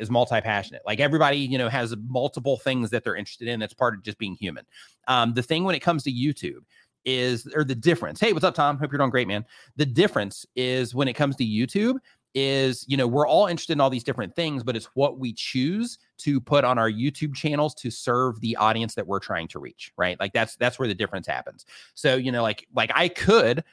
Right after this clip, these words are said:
publish videos on my channel of, you know, me and my girlfriend playing, you know, Fortnite, um, or me playing Grand Theft Auto or Call of Duty, um, but I don't, because, you know, I'm trying to serve you as a YouTube content creator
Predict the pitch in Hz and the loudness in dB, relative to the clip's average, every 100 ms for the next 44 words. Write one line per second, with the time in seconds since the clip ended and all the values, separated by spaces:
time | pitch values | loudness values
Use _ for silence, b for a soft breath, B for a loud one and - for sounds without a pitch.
0 | b - 147 143 147 139 131 135 117 113 | b 0 2 0 -2 -2 0 0 -2 -4
1 | 131 131 135 135 123 117 117 127 117 127 | -6 -2 0 0 0 -2 -4 -6 -4 -4
2 | 131 117 113 117 110 107 127 117 107 107 | -4 -4 -2 -2 -2 -4 -2 -2 -4 -4
3 | 98 90 147 156 120 95 - b b b | -4 -2 2 2 2 -2 -2 b b b
4 | 117 113 107 110 123 123 139 135 127 123 | 0 2 2 2 2 2 0 -2 -2 0
5 | 110 110 117 113 120 107 104 113 104 101 | 0 0 0 2 2 2 4 4 4 4
6 | 117 101 - 170 104 101 b b 113 113 | 4 2 0 -2 -2 -8 b b -2 -2
7 | 113 104 98 120 76 _ 113 135 113 104 | 0 -2 0 -2 -2 _ -4 0 2 2
8 | 110 101 98 117 123 117 110 104 - 120 | 2 2 4 0 2 0 0 -6 -2 0
9 | 104 101 156 131 110 104 107 117 107 131 | 0 -2 2 2 2 0 -4 -4 -2 0
10 | 175 123 - 113 104 101 | 0 -2 -4 -2 0 0